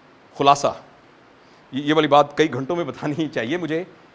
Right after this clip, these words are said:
सात साल के दौरान प्लीज ये फॉलोइंग गाइडलाइंस याद रखिए, स्कूल के लोग भी और घर के भी। बच्चे के अंदर सही गलत, जन्नत दोजख, मोरालिटी इमोरालिटी का कोई स्टैंडर्ड मौजूद नहीं है।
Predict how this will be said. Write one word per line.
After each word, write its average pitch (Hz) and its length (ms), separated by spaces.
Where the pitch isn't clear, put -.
सात 175 440
साल 165 280
के 165 140
दौरान 131 340
प्लीज 147 340
ये 139 100
फॉलोइंग 143 680
गाइडलाइंस 113 500
याद 98 180
रखिए, 117 320
स्कूल 151 360
के 214 120
लोग 214 300
भी 254 220
और 202 120
घर 156 160
के 165 160
भी। 95 160
बच्चे 240 440
के 208 100
अंदर 160 300
सही 190 460
गलत, 180 380
जन्नत 147 380
दोजख, 143 420
मोरालिटी 143 520
इमोरालिटी 135 680
का 156 200
कोई 170 680
स्टैंडर्ड 143 420
मौजूद 123 300
नहीं 107 260
है। 87 240